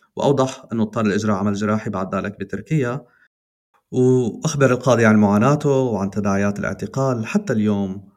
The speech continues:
من مشاكل جسدية ونفسية لساته عم يتعايش معه. فياض كمان قدر يحدد شخصية أنور من خلال الشامة الموجودة على وجهه.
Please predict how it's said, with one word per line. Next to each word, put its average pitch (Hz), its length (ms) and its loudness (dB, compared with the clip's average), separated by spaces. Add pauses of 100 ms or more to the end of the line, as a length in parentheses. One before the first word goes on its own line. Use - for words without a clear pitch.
من 110 100 2
مشاكل 104 380 -2
جسدية 127 640 -4
ونفسية 101 500 -4
لساته 98 420 -6
عم 95 120 -6
يتعايش 92 440 -8
معه. 104 300 -12 (680)
فياض 160 680 0 (260)
كمان 123 280 0
قدر 110 200 0
يحدد 107 320 -2
شخصية 139 320 -4 (100)
أنور 156 260 4
من 117 140 0
خلال 104 340 -2
الشامة 135 460 -2
الموجودة 104 440 -2
على 92 140 -8
وجهه. - 440 -12